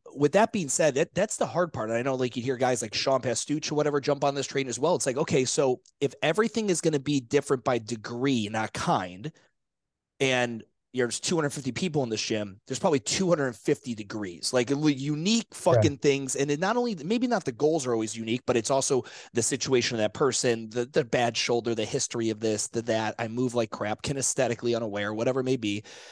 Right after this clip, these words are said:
Speaker 1: That becomes, r-, I mean, that,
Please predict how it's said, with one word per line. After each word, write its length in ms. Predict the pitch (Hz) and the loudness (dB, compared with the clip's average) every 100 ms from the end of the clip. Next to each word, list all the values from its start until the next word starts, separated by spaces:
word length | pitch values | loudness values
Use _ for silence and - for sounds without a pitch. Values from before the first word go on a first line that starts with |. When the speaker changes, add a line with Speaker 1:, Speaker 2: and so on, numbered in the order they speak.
| - _ _ _ _ _ _ _ _ | -20 _ _ _ _ _ _ _ _
Speaker 1:
That 200 | 123 135 | -2 0
becomes, 420 | 170 156 143 127 | -2 -2 -2 -2
r-, 220 | 110 107 107 | -6 -4 0
I 80 | 160 | 0
mean, 140 | 175 | 4
that, 140 | 226 | 2